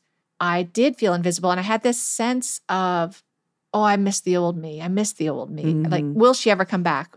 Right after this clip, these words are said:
Speaker 1: And I went through that for a number of years as I went through this transition. And then I finally came to terms with, "That isn't happening. There's a new you." And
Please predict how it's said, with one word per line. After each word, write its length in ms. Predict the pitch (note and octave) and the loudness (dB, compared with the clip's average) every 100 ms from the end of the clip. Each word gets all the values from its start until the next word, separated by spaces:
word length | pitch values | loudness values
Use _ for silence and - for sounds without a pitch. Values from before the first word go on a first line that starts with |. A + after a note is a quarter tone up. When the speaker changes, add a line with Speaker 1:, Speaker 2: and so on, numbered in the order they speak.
| _ | _
Speaker 1:
And 200 | - G#3 G3+ | -2 2 2
I 40 | |
went 220 | G#3 F4 | 2 0
through 120 | D#4+ | 2
that 180 | C4+ G#3 | 2 2
for 100 | G#3 | 2
a 40 | G3 | 0
number 320 | G#3+ G#3+ G3+ | 2 2 0
of 120 | F#3+ | -2
years 540 | G3 C#4+ C#4+ D#3 - - | -2 0 0 0 -6 -8
as 160 | F3+ | -4
I 60 | F3+ | -2
went 260 | F#3 F3+ | -2 -4
through 260 | - F3+ F3+ | -6 -4 -2
this 140 | F3+ | -4
transition. 500 | F3 F#3+ F3+ F#3 F3+ F3 | -6 -6 -4 -4 -4 -4
And 120 | F3 | -2
then 80 | F#3 | -4
I 40 | |
finally 680 | F#3+ A3 C4+ D4+ A#3+ G#3+ G#3 _ _ _ _ - | 0 0 0 0 0 0 -6 _ _ _ _ -10
came 200 | - G#3 | 0 2
to 80 | G3 | 2
terms 380 | F3+ G3 F3+ E3+ | -2 -2 -2 -2
with, 460 | E3+ D#3+ - - _ _ _ - | -2 -2 -6 -20 _ _ _ -8
"That 320 | E3+ A3 A3+ | 0 4 4
isn't 240 | F#3+ E3 | 2 -2
happening. 680 | F3 A3 - D#3+ B2+ D#3+ A3 _ - | -6 -10 -10 -10 -10 -12 -14 _ -2
There's 160 | G3 F#3 | 0 2
a 80 | F#3 | 6
new 200 | A3 G#3 | 6 6
you." 460 | E3 C3 E3 F#3+ - | 2 -4 -8 -10 -4
And 220 | F3+ F3+ | -2 -2